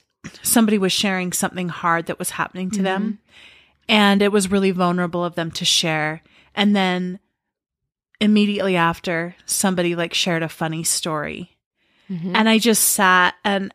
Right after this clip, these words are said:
Speaker 1: I'm, like, watching the group dynamic, and I just
Speaker 2: Yeah.
Speaker 1: sat with it, and I, and I said, "I know why that person needed to change it to be funny and uplifting
Speaker 2: Yeah.
Speaker 1: and lighten it,
Speaker 2: Yeah.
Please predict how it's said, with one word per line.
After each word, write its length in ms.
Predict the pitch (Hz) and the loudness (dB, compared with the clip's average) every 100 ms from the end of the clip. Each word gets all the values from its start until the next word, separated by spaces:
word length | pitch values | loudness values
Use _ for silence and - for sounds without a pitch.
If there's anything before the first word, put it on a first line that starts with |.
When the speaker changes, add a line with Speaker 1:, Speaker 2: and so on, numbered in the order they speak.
| - | -4
Speaker 1:
I'm, 260 | 202 196 | 0 0
like, 380 | 185 185 - 175 | 0 -2 -2 -4
watching 400 | 185 175 - 190 | 0 2 2 0
the 80 | 175 | -2
group 260 | 170 180 - | -2 -4 -2
dynamic, 640 | 170 165 160 160 160 - | -2 0 0 -2 -4 -4
and 80 | 175 | -2
I 100 | 175 | 0
just 240 | 190 185 | 0 0
Speaker 2:
Yeah. 60 | 190 | 0
Speaker 1:
sat 240 | 202 180 196 | 2 2 0
with 140 | 196 | -4
it, 100 | 202 | -4
and 100 | 190 | -4
I, 220 | 185 190 - | -4 -6 -4
and 200 | 196 190 | -2 -2
I 60 | |
said, 280 | 185 - 175 - - - - - | -2 -2 -2 -6 -20 -20 -14 -2
"I 100 | 202 | 2
know 300 | 196 190 190 | 2 4 4
why 180 | 190 185 | 4 4
that 260 | 170 - | 2 0
person 540 | - 196 175 - 170 170 | -4 -4 -2 -2 -2 -2
needed 300 | 165 160 160 | -4 -4 -4
to 120 | 180 | -6
change 420 | - 180 165 170 | -4 -2 -4 -2
it 140 | 160 - | -4 -4
to 120 | 165 | -4
be 160 | 165 | -4
funny 460 | 156 - 156 160 165 | -6 -4 -2 -2 -4
and 100 | 156 | -2
uplifting 640 | 147 - 165 165 165 156 | -4 -2 -4 -2 -4 -2
Speaker 2:
Yeah. 40 | 156 | -2
Speaker 1:
and 120 | 156 | -4
lighten 340 | 151 151 175 220 | -2 -2 0 0
it, 160 | 277 | 0
Speaker 2:
Yeah. 260 | 180 170 180 | -2 -6 -10